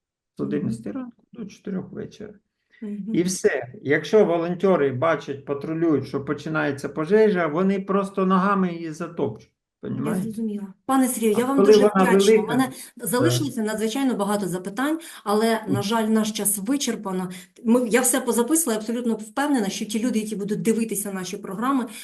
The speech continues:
Speaker 2: вони так само все запишуть, тому що це безпека
Speaker 1: Скачайте з
Speaker 2: і це те,
Speaker 1: нашого
Speaker 2: що може
Speaker 1: сайту.
Speaker 2: залишити, за-, за-, залежати від нас.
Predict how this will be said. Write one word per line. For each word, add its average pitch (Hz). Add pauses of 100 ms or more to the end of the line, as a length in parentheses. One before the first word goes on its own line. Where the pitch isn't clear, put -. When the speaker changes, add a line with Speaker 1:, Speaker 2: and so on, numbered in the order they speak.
Speaker 2:
вони 214
так 214
само 214
все 208
запишуть, 208
тому 208
що 208
це 220
безпека 208
Speaker 1:
Скачайте 185
з -
Speaker 2:
і -
це 156
те, 156
Speaker 1:
нашого 143
Speaker 2:
що -
може 147
Speaker 1:
сайту. 185
Speaker 2:
залишити, 151
за-, 208
за-, 226
залежати 226
від 202
нас. 165